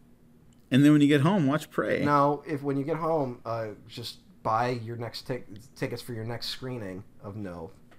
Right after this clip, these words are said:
Speaker 1: <laughs>
Speaker 2: and then sit there with your thoughts, 'cause you'll get more out of just thinking about Nope than actually watching Prey.
Speaker 1: This is not to disregard Prey at all, but I, I kind of agree with you.
Speaker 2: Yeah.
Speaker 1: But I,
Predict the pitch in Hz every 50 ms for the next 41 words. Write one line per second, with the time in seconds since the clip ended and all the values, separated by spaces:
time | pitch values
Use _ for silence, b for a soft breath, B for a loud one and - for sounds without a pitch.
0 | - - - - - - - - - - - 104 107 110 107 107 104 - - 131
1 | 117 - 117 113 110 107 104 104 95 - - - 117 113 104 107 107 104 - 117
2 | 110 101 95 - - - - - - - - - - - _ _ 123 120 110 113
3 | 117 123 123 117 156 156 - 131 131 131 123 117 110 104 104 107 - - - -
4 | 110 101 95 - 101 95 92 92 87 - 87 90 87 85 85 - - 98 95 90
5 | 90 - - 92 85 85 78 78 - 85 80 76 - 82 69 67 58 73 - -
6 | b b b b b b b b b b b b - - - - _ - - -
7 | - - - - - - _ - 120 135 135 - - 135 120 120 113 104 101 104
8 | 110 113 - - - 120 107 101 104 104 101 - 110 95 - 98 90 90 95 -
9 | - - 87 90 92 90 87 90 - - 85 87 87 95 107 - - - 98 92
10 | 92 - - - 101 - - - 98 92 98 98 101 101 - - - 92 - -
11 | - - 107 120 - - - - 135 107 95 95 95 - 135 127 - 127 143 139